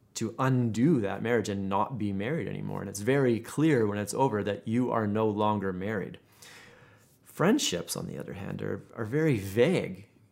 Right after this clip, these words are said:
in comparison. Like, if you have a best friend, you know, it's not like, well, most people anyway wouldn't sit down and be like, well, you know, let's, let's do a statement of intention for this best friend. And then,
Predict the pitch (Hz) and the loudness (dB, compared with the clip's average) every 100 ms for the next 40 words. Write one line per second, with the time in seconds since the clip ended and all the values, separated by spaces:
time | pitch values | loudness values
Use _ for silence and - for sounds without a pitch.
0 | - 113 104 110 151 185 - 85 85 - | -6 -4 -4 4 4 4 2 -6 -10 -16
1 | _ _ _ _ _ _ - - 113 120 | _ _ _ _ _ _ -18 -10 -6 -4
2 | 127 147 113 95 110 104 - - 120 139 | 2 0 0 -4 -2 -2 -4 -4 -2 0
3 | 120 95 107 - _ _ _ _ _ _ | 0 -4 -10 -16 _ _ _ _ _ _
4 | _ _ - 139 107 104 - 151 160 117 | _ _ -4 -2 0 -2 -2 -2 0 2
5 | 110 104 - _ _ _ _ _ 120 107 | 2 0 -8 _ _ _ _ _ -4 0
6 | 113 131 - 113 95 101 101 107 107 110 | 2 2 0 -4 -4 -6 -6 -4 -4 -4
7 | 107 - 107 107 104 101 98 98 95 98 | -6 -6 -6 -6 -4 -4 -6 -6 -6 -8
8 | - _ _ _ _ _ _ - 98 95 | -12 _ _ _ _ _ _ -12 -10 -8
9 | 113 - - - 113 - 104 - 113 107 | -6 -4 -6 -6 -10 -8 -4 -2 -2 -4
10 | 98 95 92 - 107 - 95 95 - 98 | -6 -8 -10 -6 -6 -6 -8 -8 -8 -8
11 | 90 90 - 104 - - 104 101 78 87 | -8 -10 -6 -6 -6 -8 -4 -4 -4 -8
12 | 90 92 | -8 -8